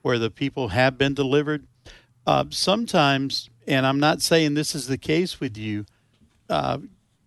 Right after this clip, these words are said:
God al-, allows us to be, to have the thorn in the flesh, per se. As, uh, Peter, or pardon me, as Paul did, Second Corinthians twelve seven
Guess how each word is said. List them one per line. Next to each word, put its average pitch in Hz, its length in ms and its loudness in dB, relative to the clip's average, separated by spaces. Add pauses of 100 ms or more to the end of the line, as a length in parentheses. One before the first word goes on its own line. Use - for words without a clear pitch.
(120)
God 170 320 6
al-, 143 340 -2
allows 135 600 2
us 120 280 0
to 139 200 -4
be, 151 440 -2
to 131 180 0
have 143 340 2 (140)
the 113 360 -2
thorn 143 220 -2
in 139 120 -4
the 120 80 -8
flesh, 170 480 0 (240)
per 120 140 -4
se. 104 380 -4 (560)
As, 123 380 2
uh, 117 140 2
Peter, 175 440 -2 (120)
or 123 160 0
pardon 160 300 0
me, 127 100 -2
as 113 120 -4
Paul 175 260 2
did, 113 220 -4
Second 143 420 -4
Corinthians 135 520 -6
twelve 135 320 -2
seven 160 460 0